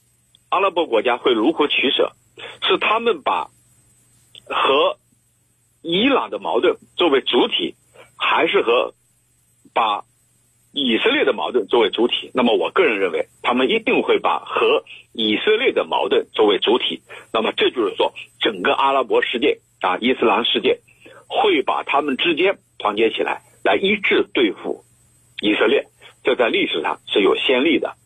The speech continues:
比如几次中东战争，我们都看出来了。那么第二呢，就是伊朗他会利用这样一个非常难得的机会，来扩大以色列跟整个伊斯兰世界的矛盾。你比如说前两天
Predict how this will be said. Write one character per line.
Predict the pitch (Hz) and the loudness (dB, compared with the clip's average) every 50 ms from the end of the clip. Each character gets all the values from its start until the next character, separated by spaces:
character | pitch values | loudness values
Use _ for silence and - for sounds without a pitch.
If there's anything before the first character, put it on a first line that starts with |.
| _ _ | _ _
比 | - 110 | -2 0
如 | 98 90 101 104 | 2 4 4 2
几 | - - 98 87 | 2 0 -2 -4
次 | - - - 110 | -2 0 0 0
中 | 87 - 123 120 | 2 2 2 2
东 | 131 127 123 | 2 2 0
战 | - 101 85 | -2 -4 -4
争， | - 98 101 - | -4 -4 -2 0
我 | - 87 | 0 -2
们 | 85 78 | 0 0
都 | 104 107 | 0 0
看 | - - 202 - - | 2 2 0 0 0
出 | - | -2
来 | 85 - 71 | -4 -4 -4
了。 | 71 - - - _ _ - - - - - _ _ _ _ _ _ _ _ _ _ _ | -4 -6 -6 -10 _ _ -20 -20 -20 -20 -20 _ _ _ _ _ _ _ _ _ _ _
那 | - - 156 | -2 0 0
么 | 180 175 | 0 0
第 | - 233 247 | -2 -2 0
二 | 226 202 160 | 0 0 0
呢， | 131 120 - - _ _ _ - _ _ _ - | -2 -6 -10 -12 _ _ _ -20 _ _ _ -2
就 | 151 135 | 0 2
是 | - 143 131 | 2 2 2
伊 | 127 135 160 220 | 2 2 0 2
朗 | 277 214 117 90 - | 0 0 -2 -4 -4
他 | - 131 | -4 -2
会 | - 131 139 | 0 0 0
利 | 160 202 269 | 2 2 2
用 | 262 180 113 98 | 2 2 0 0
这 | - 196 | 0 -2
样 | 175 123 107 | -2 0 -2
一 | 104 | -2
个 | 90 90 | -2 -4
非 | - - - 294 262 | -2 0 0 0 0
常 | - - 117 107 | 0 0 -2 -2
难 | 104 - - 170 | -2 -2 0 0
得 | 170 - | 0 0
的 | - 127 | 0 0
机 | - - 220 240 | -2 0 -2 0
会， | 262 - - - - _ _ _ _ _ _ _ _ _ - - - _ _ _ | 0 0 0 -2 -2 _ _ _ _ _ _ _ _ _ -20 -20 -20 _ _ _
来 | - 110 120 139 160 - - | 0 0 0 0 -2 -4 -4
扩 | - - - - - 214 - - | -4 -4 -2 0 2 2 2 0
大 | 151 - - - - _ _ _ _ _ _ _ _ _ | -2 -6 -6 -10 -16 _ _ _ _ _ _ _ _ _
以 | 110 110 107 | -4 -4 -2
色 | - - 147 | 0 2 2
列 | 156 147 98 - | 2 2 2 2
跟 | - - 87 73 - | 0 -2 -2 0 -2
整 | - - 80 73 - | -2 -2 -2 -4 -2
个 | - 165 - - _ _ _ _ _ _ - | -2 -2 -2 -2 _ _ _ _ _ _ -4
伊 | 123 135 127 | -2 -2 0
斯 | - - | 0 0
兰 | 104 98 78 | 0 2 0
世 | - - 101 | 0 0 0
界 | 98 110 95 | 0 0 0
的 | 80 80 | 0 -2
矛 | 76 - - 113 117 | -4 -2 0 0 2
盾。 | 120 381 - - - _ _ _ _ _ _ - - - - - - _ | 2 2 0 -2 -4 _ _ _ _ _ _ -20 -20 -20 -20 -20 -16 _
你 | - - - | -2 -2 -2
比 | 156 123 117 | -2 0 0
如 | 98 95 | 0 2
说 | - - 117 113 | 2 2 2 2
前 | - - - 131 | 0 0 0 2
两 | 147 165 131 104 | 2 0 0 -2
天 | 98 101 98 92 | -2 -2 -2 -2